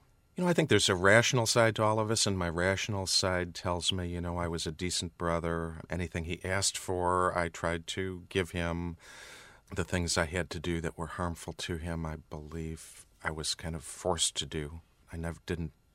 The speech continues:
do them because I felt maliciously. But sure, you, you always look back, and interestingly enough, you know, I've met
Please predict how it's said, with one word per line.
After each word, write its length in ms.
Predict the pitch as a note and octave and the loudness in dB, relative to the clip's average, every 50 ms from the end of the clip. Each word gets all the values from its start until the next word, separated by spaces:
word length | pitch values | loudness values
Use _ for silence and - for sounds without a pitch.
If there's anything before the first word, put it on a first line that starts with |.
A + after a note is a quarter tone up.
| _ _ _ | _ _ _
do 120 | - F#2+ F2 | -4 -4 -2
them 220 | D#2+ E2 D#2+ D#2 | 0 -2 -2 -2
because 280 | E2 D#2+ - F2 D#2 - | -6 -6 -6 -6 -4 -4
I 60 | D#2 | -4
felt 280 | D2+ - D#2+ C#2+ - _ - | -4 -4 -6 -6 -6 _ -10
maliciously. 800 | E2 D#2+ D#2+ E2+ D#2+ - - D#2+ - - - E2+ E2 D#2+ D#2+ D#2+ _ _ - - - - _ | -8 -6 -6 -6 -6 -4 -6 -4 -4 -4 -4 -4 -6 -6 -8 -10 _ _ -20 -20 -20 -20 _
But 140 | - A2 - | -6 -2 0
sure, 260 | - - D#3 C3+ G2+ | 2 4 6 6 6
you, 180 | F2 E2+ F2 - - | 6 4 2 0 0
you 200 | - G2+ G2 F#2 - | -2 0 0 0 2
always 400 | - G2 G2+ G2+ F#2+ F#2 - - | 2 4 4 4 4 4 4 2
look 200 | F2 E2 D#2+ - - | 2 0 -4 -2 -2
back, 340 | E2+ D#2+ D#2+ D#2 D2 - | -2 0 0 -2 -2 -4
and 140 | E2 D#2+ - _ _ | -6 -6 -6 _ _
interestingly 580 | F#3+ G#3 - A3+ - - - G2 F2 E2 E2 | -2 0 2 0 0 2 0 -2 -2 -2 -4
enough, 280 | E2+ E2 F2 F2 F2 - | -4 -4 -4 -6 -8 -8
you 80 | - F2+ | -10 -6
know, 80 | F2+ E2+ | -6 -6
I've 140 | E2+ - | -6 -6
met 220 | F#2 F2 F2 F2 | -4 -4 -4 -4